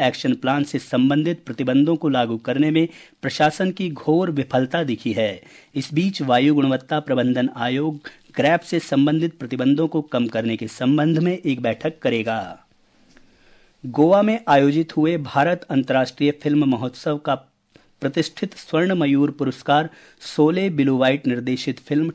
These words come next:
टॉक्सिक को दिया गया। लेवा रेपुइकाइट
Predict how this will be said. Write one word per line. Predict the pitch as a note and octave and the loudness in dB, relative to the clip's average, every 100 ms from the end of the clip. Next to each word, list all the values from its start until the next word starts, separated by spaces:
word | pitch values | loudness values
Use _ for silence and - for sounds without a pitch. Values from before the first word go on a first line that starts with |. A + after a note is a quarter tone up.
| - | -2
टॉक्सिक | C3+ - - E3 | -2 -2 -6 -8
को | - D#3 | -4 -2
दिया | C3 A2+ | 0 0
गया। | A2 A2 G#2 F2+ _ _ _ _ | 2 2 0 -4 _ _ _ _
लेवा | B2+ C#3+ D3+ E3 | 0 2 2 0
रेपुइकाइट | D3+ C3 C3 B2+ A2+ C3 D3+ E3+ | 0 -2 -2 -4 -2 0 0 -2